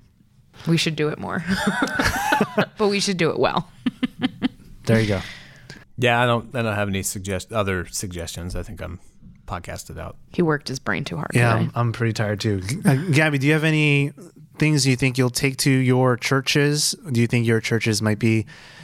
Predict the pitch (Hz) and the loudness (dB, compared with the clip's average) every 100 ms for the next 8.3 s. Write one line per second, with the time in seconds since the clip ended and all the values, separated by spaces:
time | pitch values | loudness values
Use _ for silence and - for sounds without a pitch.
0 | - - 135 127 131 - 131 117 101 - | -20 -2 0 2 0 2 2 2 0 0
1 | 117 120 123 131 113 - 156 - - - | 2 2 -2 -2 -4 -2 -4 -4 -6 -6
2 | - - - - - - 170 - - - | -6 -12 -20 -20 -10 -2 0 -2 -8 -20
3 | - - 185 180 156 - 104 104 85 143 | -12 -2 0 2 -2 -4 -8 -4 -2 -4
4 | 156 - - - 127 - - 147 135 - | -6 -8 -6 -4 -4 -2 -4 -2 -4 -2
5 | - 233 247 175 127 156 _ _ - - | 0 2 2 0 -4 -6 _ _ -20 -18
6 | - - 196 208 190 190 170 160 151 156 | -16 -4 0 2 0 0 -2 0 0 0
7 | 143 139 139 139 - - 135 135 117 - | 0 0 -2 -4 -6 -2 -2 -2 -6 -4
8 | 120 - | -4 -4